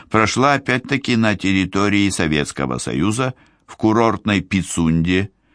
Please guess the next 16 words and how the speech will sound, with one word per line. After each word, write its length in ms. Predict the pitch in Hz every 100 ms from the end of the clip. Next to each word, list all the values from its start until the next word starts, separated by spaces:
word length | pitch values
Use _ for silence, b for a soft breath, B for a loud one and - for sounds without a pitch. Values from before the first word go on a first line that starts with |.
| _ _ -
куда 420 | 110 107 107 104
смертельно 840 | - 104 98 - 110 104 92 87 76
больной 640 | 73 82 82 85 85 78
раком 500 | 80 78 80 78 71
крови 540 | - 87 87 78 78
французский 760 | 71 80 80 71 82 73 - 90
президент 640 | 87 87 90 80 87 82
прилетел 680 | 85 85 80 76 - 104 107 b b b
за 280 | 95 113 110
три 200 | 104 98
недели 640 | 95 85 82 107 101 92
до 180 | 73 82
своей 360 | 78 - 78 69
смерти, 640 | - 73 78 71 - 123 b b b _ _ -
одиннадцатого-тринадцатого 2000 | 85 90 180 170 160 151 139 135 127 123 - 101 98 95 85 - 71 80 69
марта 540 | 67 85 95 92 87